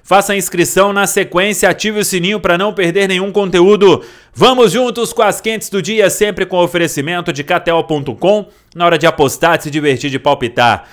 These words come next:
K T O ponto com, utilize o meu cupom SAMUEL pra você ter vinte por cento de bônus no valor do primeiro depósito. Supermercado B H, quinta maior rede de supermercado do Brasil, tem sempre um pertinho de você.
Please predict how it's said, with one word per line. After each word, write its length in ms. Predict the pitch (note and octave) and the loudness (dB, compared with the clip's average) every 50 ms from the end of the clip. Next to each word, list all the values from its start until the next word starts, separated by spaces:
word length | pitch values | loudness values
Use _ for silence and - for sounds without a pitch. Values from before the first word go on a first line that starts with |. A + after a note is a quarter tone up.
| - _ _ | -20 _ _
K 160 | - F#3+ F#3+ | 2 2 4
T 100 | F#3 F#3 | 6 6
O 140 | E3+ E3 D#3 | 6 6 6
ponto 320 | D#3 F3 F3 E3+ F3+ G3+ G#3 | 4 2 -2 0 0 0 2
com, 400 | G3+ G#3 G#3+ A3 G#3+ G#3+ - _ | 2 2 2 2 0 -4 -10 _
utilize 460 | - G3 G3 - A3+ G#3 G#3 G#3+ F3 F#3+ | -2 0 0 0 -2 -2 -2 0 0 0
o 60 | F#3+ | 0
meu 160 | G3 G3 F#3 | 2 2 2
cupom 360 | F3+ F#3 E3+ - F#3 F3+ F3+ | 2 0 0 0 -2 -2 -2
SAMUEL 580 | E3+ - G#3 G3 F#3 F3+ F3+ F#3 F3+ F3+ E3 - - - - _ _ _ | 0 0 0 2 2 2 2 4 4 2 0 -2 -10 -20 -20 _ _ _
pra 180 | - F3 F#3 | -2 -2 2
você 240 | E3+ E3+ D#3+ - F#3 | 2 2 2 0 -2
ter 180 | F3+ - D#3+ C#3+ | 0 0 0 0
vinte 240 | C#3+ F3 G3 F3 - | 0 -2 -6 -4 -4
por 140 | E3+ D3 | -4 -4
cento 220 | - - F#3+ F3+ - | -2 -2 -4 -4 -4
de 80 | E3 | -6
bônus 360 | C#3+ C#3 E3+ F3 E3+ D#3+ C#3 D3+ | -4 -2 -2 0 0 -2 -2 -2
no 60 | D#3+ | 0
valor 240 | C#3+ D3+ D3+ E3+ E3 | 0 2 4 4 2
do 100 | D#3 D3+ | 2 0
primeiro 300 | D3+ D3 D3+ G#3 G#3+ G3+ | -2 -2 -2 -2 0 2
depósito. 840 | G3+ F#3+ - - F3+ F#3 F3+ E3+ - - F3+ E3+ - - - - _ - - | 2 0 2 4 4 4 4 2 2 2 2 2 2 0 -8 -18 _ -20 -16
Supermercado 840 | - - B3+ C4 C4 B3+ A3+ G3 F#3 F#3 E3 C#3+ C#3 - F#3 F#3 F3+ E3+ | -8 -2 -2 -2 0 2 0 0 2 0 -4 -4 0 0 0 0 2 2
B 80 | F3 | 2
H, 300 | E3 C#3+ B2+ D#3+ F3 E3 | 2 2 2 2 0 0
quinta 340 | - - E3 F3+ E3+ - E3+ | 0 -2 -8 -8 -4 -4 -2
maior 240 | D#3+ E3 D#3+ D#3+ D#3 | -2 0 2 2 2
rede 300 | C3 C3+ D#3+ E3+ D#3 C#3+ | 2 2 0 0 0 -2
de 40 | D3 | -8
supermercado 560 | - - E3+ D#3+ D#3 D3 C3+ - E3+ E3+ D#3 | -4 -4 -4 -2 -2 -4 -2 -2 -2 -2 0
do 100 | D3 E3 | 0 0
Brasil, 360 | D#3+ D#3+ D3 C3 B2 F3 F3+ | 2 2 2 2 2 0 -2
tem 160 | F3 E3+ D#3+ C#3+ | 0 -2 -4 -2
sempre 320 | - F3+ F#3 F3 D#3+ E3+ | -2 -2 -2 0 0 0
um 100 | F3+ F#3 | -2 0
pertinho 380 | F3 F#3 E3+ C#3+ C3 - F#3 F#3+ | 2 2 2 2 2 2 -2 0
de 80 | F3 | 0
você. 480 | E3+ E3 D#3+ B2+ - E3+ F3 F#3 E3+ - | 2 2 2 2 2 2 2 2 0 -2